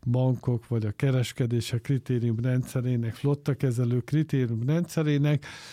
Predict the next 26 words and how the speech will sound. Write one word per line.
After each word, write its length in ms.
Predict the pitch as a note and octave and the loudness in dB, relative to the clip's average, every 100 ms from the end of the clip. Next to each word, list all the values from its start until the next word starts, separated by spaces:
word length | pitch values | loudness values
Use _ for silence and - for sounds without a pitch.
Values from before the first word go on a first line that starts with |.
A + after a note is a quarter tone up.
| - - | -18 -4
az 120 | C#3 | 0
egy 140 | C#3+ | 0
havi 300 | - F3 D3 | 2 2 4
díjért 480 | C3 C3 B2 B2 A2+ | 2 2 2 2 0
cserébe 680 | - D3+ C#3 C3 B2 C3+ B2 - - - _ | 0 2 4 2 2 2 2 -2 -20 -20 _
megfelelő 640 | - C#3 - B2+ A#2 A2 A2 | 0 0 0 -2 0 0 2
megbízhatóság 1080 | B2 B2+ B2 A2+ B2 A#2 A#2 - A#2 G#2 | 2 2 0 -2 -4 -2 -4 -2 -2 0
mellett 600 | A2+ C3+ D3+ D3+ D#3 - - - - - | 2 2 4 4 2 0 -12 -20 -20 -20
használhat 800 | - C#3 C3+ - A#2+ A2+ A#2+ A2+ | 0 0 0 0 0 0 -2 -2
egy 200 | A2+ A2+ | -2 0
autót. 540 | B2+ D3+ D#3+ G3 G#3+ - - - - - | 2 0 2 2 2 -4 -18 -20 -20 -2
Erre 340 | E3 D#3+ D#3 | 2 4 2
tettünk 560 | D#3 F#3+ F3+ D#3+ C3+ C#3 | 2 0 2 2 2 2
javaslatot 760 | C3 C3 - B2+ A#2+ B2+ - | 2 2 0 -2 0 -2 0
a 180 | A#2 G#2+ | -2 0
Leasing 380 | C#3+ C#3 B2+ B2+ | 0 2 2 -2
Szövetséggel 840 | - B2 A#2+ - - A#2+ A#2+ B2 | 0 0 0 -2 -2 -2 0 0
együtt. 340 | C#3+ D#3 F3 E3 | 2 2 0 0
Sajnos 540 | - D#3+ D3 C3+ - | 0 2 4 2 0
ma 300 | C#3+ C#3 C#3+ - - - - - _ | 0 2 0 -2 -14 -20 -20 -20 _
az 180 | A#2+ E3 | -4 0
áfának 880 | F3 E3 - C3+ B2 B2+ E3 D#3+ D3+ | 0 0 0 0 2 2 0 -2 -2
és 340 | C#3+ A#2 - | 0 0 0
a 100 | A#2 | -2
cégautónak 1040 | - D3+ C#3+ C3+ B2+ - C3 B2 A#2 A#2 | 0 2 2 2 0 0 0 2 0 0
a 240 | A#2+ A#2 | 0 0